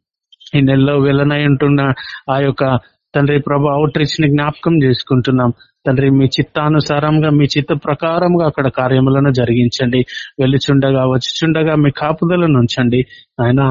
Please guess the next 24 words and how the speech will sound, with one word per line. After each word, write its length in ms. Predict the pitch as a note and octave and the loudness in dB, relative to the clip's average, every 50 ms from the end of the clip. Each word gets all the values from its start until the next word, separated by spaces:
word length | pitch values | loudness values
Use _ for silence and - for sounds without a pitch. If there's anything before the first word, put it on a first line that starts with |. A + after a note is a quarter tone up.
| C3 B2+ - _ - - | -2 -2 -6 _ -4 -4
అక్కడ 240 | D#3+ - D#3 C3+ C3+ B2 - _ - | -2 0 0 0 0 -2 -4 _ -4
కేవలము 680 | - D3 D3 D3+ D#3 D3+ E3 D#3+ D#3+ D#3 D3+ D3 C#3 C3+ - - - _ _ - | -2 -2 0 0 0 0 0 0 0 2 2 2 2 0 -4 -12 -20 _ _ -4
ఆత్మలు 400 | C3+ C#3+ - - F3 D#3+ D#3 D3 | -4 -4 -2 -2 0 0 0 0
రక్షించబడినట్లు 1080 | C#3 C3 C3+ C#3+ - - - F#3 F3 F3+ F3 D#3 E3 D#3 E3 D#3+ D#3+ D#3+ D#3 - F3+ - - | 0 0 -2 -2 -4 -2 0 0 0 2 0 0 0 0 0 0 0 -2 -2 -4 -6 -4 -2
కార్యములను 540 | D3 C3 C3 C#3+ C3+ C#3 C#3+ D3 D#3 D#3+ D#3 | -4 -2 0 2 2 4 4 4 4 2 2
జరిగించండి. 640 | C3+ C3 B2 B2 A#2+ C3 C3 C3+ - C3 B2 B2 A#2 | 2 2 0 2 2 2 0 0 -2 -2 -2 -2 -2
ప్రభా, 340 | - B2+ B2+ B2 B2+ C3 C3 - _ - - - _ _ - | -2 -2 0 0 0 -2 -2 -4 _ -20 -20 -20 _ _ -4
గొప్ప 180 | C3 A2+ - B2+ | -2 -2 0 -2
కార్యాలను 560 | - - B2 C3 C3+ C#3 D3 D3 D3+ D3+ D3+ | -2 0 -2 0 0 0 0 0 2 0 0
చేయమని 400 | C#3+ - C#3+ C#3 C#3+ C#3+ D3 D3+ | 0 0 0 2 2 2 2 2
వేడుకొనుచుంటున్నాం. 880 | C#3+ C3 A#2 A#2 - C3 B2 B2 A#2 - C#3 B2+ A#2+ C#3 C3 B2+ B2 - - _ _ _ _ _ _ _ _ _ _ D3+ | 2 0 0 -2 -2 0 0 0 2 2 0 0 0 0 0 0 -2 -4 -6 _ _ _ _ _ _ _ _ _ _ 0
నాయన, 260 | C3+ C3+ C3+ C3+ C3 | 0 2 2 0 0
టీంలో 400 | B2 - D3+ C#3+ C#3 C3+ C3 C3+ | 0 0 2 2 4 4 4 4
ఉన్న 160 | C3 B2+ B2+ | 2 2 0
ప్రతి 400 | B2 - C#3 C#3 C3+ - D3+ C#3 | 0 -2 -4 -2 0 0 0 0
సభ్యుల్ని 440 | - - B2+ C3 D3 D#3+ E3+ E3+ E3+ | 0 0 -2 0 2 2 2 2 2
మీ 120 | D#3+ C#3+ | 2 2
చేతులకు 480 | B2 - C3 A#2 - B2+ B2+ A#2+ - C3 | 0 0 -2 -2 0 0 -2 0 -2 -4
అప్పజెపుతూ, 540 | A#2 - C3 B2+ B2+ A#2+ - - - - - - _ - - _ _ _ E3 | -2 0 0 0 0 -2 -4 -6 -8 -8 -8 -8 _ -20 -20 _ _ _ -2
నన్ను 200 | C#3 C#3+ D3+ D3+ | 0 2 2 2
నేను 200 | D#3 D#3+ D3+ C#3+ | 4 4 4 2
తగ్గించుకుంటూ, 640 | C3+ C#3+ C#3+ C#3 D#3 D#3+ D#3+ D3+ - - E3+ D#3+ F3+ | 2 2 0 2 2 2 0 0 0 -2 0 0 2
మిమ్మల్ని 400 | D#3+ C#3+ C3 C3+ C3+ B2+ B2 B2+ | 2 2 4 4 4 4 2 2
హెచ్చిస్తూ, 520 | A#2+ C3 A#2 - - C#3 B2 - - B2 | 2 2 0 0 0 -2 -2 -2 0 -2